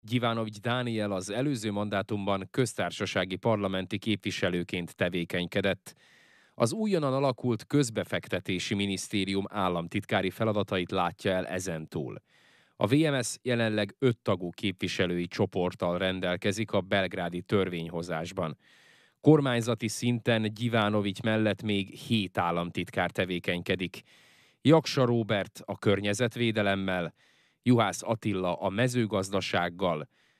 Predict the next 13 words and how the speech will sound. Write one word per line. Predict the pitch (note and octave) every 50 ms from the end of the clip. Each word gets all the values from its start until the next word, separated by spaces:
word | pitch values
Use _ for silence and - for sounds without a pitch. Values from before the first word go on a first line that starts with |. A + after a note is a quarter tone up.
| _ _ _
Lálics | - A#2+ A#2+ B2 A#2+ A#2 G#2+ -
Urbán | - D#3 C#3 C3 B2 A2 A2 G2 F#2+ F#2 -
Emese | A#2+ A#2 A2+ G#2 F#2+ - - A2 F2+ D#2+ D#2 _
az | - F2 E2+ D#2+ - - _
építésüggyel, | C#3 D3+ D3+ C3 - B2 G#2+ - - F#2 F2 - - - A2+ G2+ F#2+ F#2+ F#2+ G2+ F2+ E2+ E2 D2+ - _ _ _ _ _ _
Kerekes | - A2+ F#2+ F2 - - G2+ F2 - - -
József | G#2+ G2+ G2+ G2 G#2 F#2+ E2 - -
a | F2 D#2+ _ _ _
pénzüggyel, | G#2 G2 G2 G2 G#2 G#2 B2 C#3 C#3 B2 A#2 B2 A#2+ A2 G#2 F#2+ E2+ _ - - - - - _ _ _ _
Nyilas | B2+ C3 B2+ A2 G#2 - -
Mihály | A#2+ A2 G2+ G2+ F2 E2+ D#2+ D#2
az | D#2 E2 -
igazságüggyel, | - D#3+ C#3 C#3 B2 - - - G#2+ G2 F#2+ F#2 F#2+ F#2 F#2 G2 G2+ F#2 E2+ E2+ E2